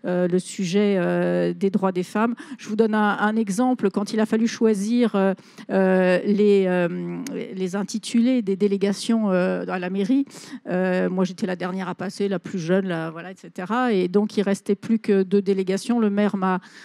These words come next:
proposé de choisir, et il m'a proposé de choisir entre, euh, les droits des femmes et la propreté des trottoirs. Et donc, euh, bon, j'ai choisi les droits des femmes et je me suis dit, bah, tu, tu vas voir, tu vas en entendre parler <laughs> un petit peu.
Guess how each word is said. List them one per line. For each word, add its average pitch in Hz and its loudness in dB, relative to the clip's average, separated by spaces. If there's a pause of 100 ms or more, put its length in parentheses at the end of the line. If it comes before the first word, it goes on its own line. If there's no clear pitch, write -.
(160)
proposé 208 2
de 185 -4
choisir, 220 2
et 202 4
il 196 0
m'a 190 0
proposé 208 0
de - -10
choisir 214 -2
entre, 208 0
euh, 180 0
les 190 0
droits 196 2
des 208 2
femmes 233 0
et 196 0
la 202 0
propreté 226 0
des 202 2
trottoirs. 185 0 (720)
Et 208 2
donc, 240 2
euh, 202 4
bon, 190 4
j'ai 190 0
choisi 202 0
les 202 4
droits 180 2
des 196 2
femmes 247 2
et 185 0
je 180 -6
me 196 -2
suis 196 -6
dit, 214 0
bah, 196 0
tu, 202 0
tu - -8
vas 202 2
voir, 226 2
tu - -6
vas 196 -4
en 208 -4
entendre 208 0
parler 190 2
<laughs> - 0
un 277 2
petit 240 -2
peu. 165 0